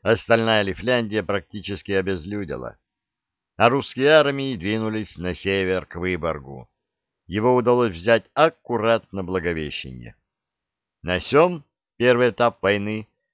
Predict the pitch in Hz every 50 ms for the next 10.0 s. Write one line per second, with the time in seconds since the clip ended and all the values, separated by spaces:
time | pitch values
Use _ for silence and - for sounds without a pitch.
0 | _ _ - - 113 113 113 110 107 101 82 110 107 92 - - 110 101 - -
1 | - 101 98 98 98 98 98 - - 104 101 104 101 101 98 98 101 101 95 -
2 | - - - 104 104 101 98 95 85 92 95 92 92 90 87 - _ _ _ -
3 | 151 156 175 175 151 117 92 - - - 71 65 - - - - 58 55 - _
4 | _ _ _ _ _ _ _ _ _ _ _ _ _ _ _ _ _ _ _ _
5 | _ _ _ _ _ - 92 90 85 143 156 175 185 175 - - 117 104 101 135
6 | 147 139 - 127 127 120 - 135 135 131 120 - - - 113 113 131 131 120 -
7 | - 113 104 104 110 113 113 107 - - 98 87 92 98 101 110 113 107 90 80
8 | 104 98 95 92 95 92 85 82 120 120 117 110 104 87 76 101 104 104 - 101
9 | 95 82 92 95 - - - 95 92 - 95 95 - - _ - 67 60 52 _